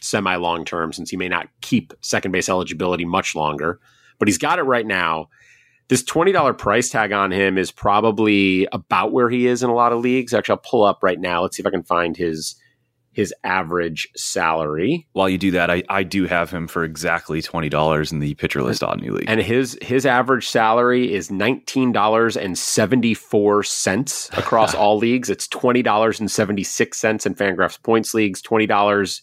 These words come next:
Speaker 1: is his median. So, yeah, this is it. This is, this is what people have him for. Wh-, what are you doing? You've got him for twenty bucks. Are you gonna announce your, your keep or cut decision right here live on the show?
Speaker 2: <laughs>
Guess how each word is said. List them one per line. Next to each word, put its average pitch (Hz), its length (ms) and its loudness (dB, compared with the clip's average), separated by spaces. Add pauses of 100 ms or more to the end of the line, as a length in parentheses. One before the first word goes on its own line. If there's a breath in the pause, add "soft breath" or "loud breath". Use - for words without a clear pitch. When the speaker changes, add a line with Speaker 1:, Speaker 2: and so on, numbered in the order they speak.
(160)
Speaker 1:
is 107 300 2
his 92 180 0
median. 82 460 -4 (560 soft breath)
So, 107 100 0
yeah, 101 300 2
this 151 160 0
is 160 80 -2
it. 143 180 -2
This 117 140 0
is, 123 100 0
this 117 180 0
is 143 60 0
what 143 140 2
people 135 240 2
have 107 320 0
him 95 200 0
for. 85 520 2 (880)
Wh-, 110 360 2
what 147 120 4
are 196 60 2
you 151 80 2
doing? 110 300 2
You've 120 80 0
got 135 200 2
him 151 60 -2
for - 80 -12
twenty 131 220 2
bucks. - 520 -4
Are 104 80 -2
you 123 140 2
gonna 131 140 2
announce 110 400 0
your, 113 320 2
your 104 180 -2
keep - 300 0
or 110 60 2
cut - 280 -2
decision 110 420 0
right 104 220 0
here 117 220 2
live 101 380 0
on 107 100 0
the 101 60 -2
show? 98 380 0
Speaker 2:
<laughs> - 60 -6